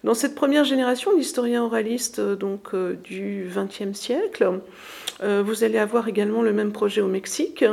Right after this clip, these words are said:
et le même projet en France, où au Mexique, ce seront les chefs de la révolution mexicaine qui seront interviewés, donc toujours movers and shakers, c'est-à-dire vraiment les, les,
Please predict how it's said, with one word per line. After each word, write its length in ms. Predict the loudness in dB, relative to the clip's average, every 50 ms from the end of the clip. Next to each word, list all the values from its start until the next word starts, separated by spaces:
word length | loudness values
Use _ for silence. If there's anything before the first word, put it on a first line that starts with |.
| 2 0 -4 -2 0
et 160 | 2 2 4
le 100 | 4 2
même 160 | 2 0 -2
projet 320 | -4 -4 -6 -4 -4 -4
en 80 | -6 -6
France, 540 | -8 -10 -10 -8 -8 -6 -4 -4 -4 -2 -4 -6 -6 -10 -18 -18 -18 -16 -18 -18 -14 -10
où 240 | -8 -4 2 4 6
au 20 |
Mexique, 460 | 6 6 4 0 -2 -4 -4 -4 -4
ce 100 | -4 -4
seront 160 | -4 -4 -4 -4
les 100 | -2 -2
chefs 280 | 2 2 2 4 4
de 60 | 2
la 100 | 0 0
révolution 400 | 0 -2 -2 -2 -4 -4 -4 -4
mexicaine 500 | -4 -6 -6 -8 -10 -8 -6 -4 -2 0 0 -2
qui 100 | -4 -6
seront 180 | -10 -8 -6 -6
interviewés, 640 | -6 -6 -6 -8 -8 -6 -6 -6 -4 0 0 2
donc 180 | 2 0 0 -4
toujours 320 | -6 -6 -6 -4 -4 -2
movers 480 | -2 0 0 0 0 -2 -2 -2 -2 -4
and 100 | -4 -4
shakers, 540 | -2 -2 -2 -2 -2 -2 0 2 2 2 2
c'est-à-dire 460 | 0 -4 -10 -10 -10 -10 -10 -8 -8
vraiment 240 | -8 -8 -8 -8 -8
les, 200 | -8 -10 -10 -10
les, 300 | -12 -12 -12 -14 -14